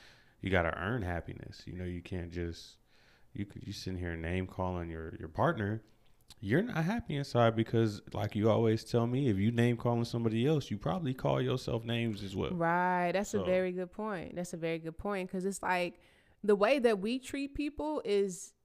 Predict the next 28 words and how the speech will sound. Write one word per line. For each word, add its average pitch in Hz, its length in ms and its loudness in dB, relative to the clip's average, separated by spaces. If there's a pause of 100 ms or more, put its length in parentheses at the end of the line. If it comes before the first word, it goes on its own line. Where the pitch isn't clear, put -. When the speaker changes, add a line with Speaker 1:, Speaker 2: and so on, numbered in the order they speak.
(140)
Speaker 2:
is 294 200 0
an 285 100 -2
indication 240 580 -2
of, 190 240 -6
of, 175 180 -6
of 170 140 -10
how 226 240 -8
we 208 120 -6
treat 196 220 -10
ourselves. 165 840 -10
And, 165 160 -8
and 165 120 -6
so 165 260 -6
if 165 140 -10
you're 208 320 -2
sitting 185 260 -8
up 165 120 -10
here 170 160 -6
criticizing 165 640 -8
somebody, 156 580 -10 (480)
you're 208 160 -2
probably 175 460 -8
doing 165 260 -10
the 175 60 -12
same - 320 -12
thing 160 180 -10
to - 120 -16
yourself. - 580 -6